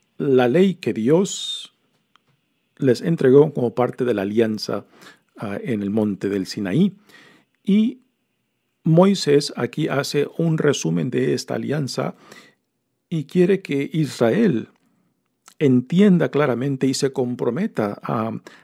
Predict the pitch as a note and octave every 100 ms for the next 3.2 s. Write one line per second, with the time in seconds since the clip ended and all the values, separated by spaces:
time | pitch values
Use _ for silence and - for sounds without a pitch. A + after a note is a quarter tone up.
0 | _ - A#2+ B2 G#3 F#3+ C3 C3+ C#3+ C3+
1 | D3 - G#2+ D3+ D3 - B2 - - D#3
2 | - B2+ - C3 C3 - B2 C#3 - C#3
3 | C3